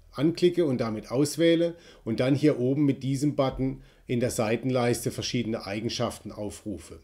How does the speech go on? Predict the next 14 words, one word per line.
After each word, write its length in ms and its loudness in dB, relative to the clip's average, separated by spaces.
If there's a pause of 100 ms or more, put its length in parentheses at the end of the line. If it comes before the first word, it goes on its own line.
(640)
So 140 4
kann 220 4
ich 180 0
also 400 4
dies, 400 -8
das 260 -8
Aussehen 600 4
jedes 400 2
Knotens 580 0
oder 260 2
der 100 4
ganzen 440 -2
Mindmap 480 -4
kontrollieren. 720 -6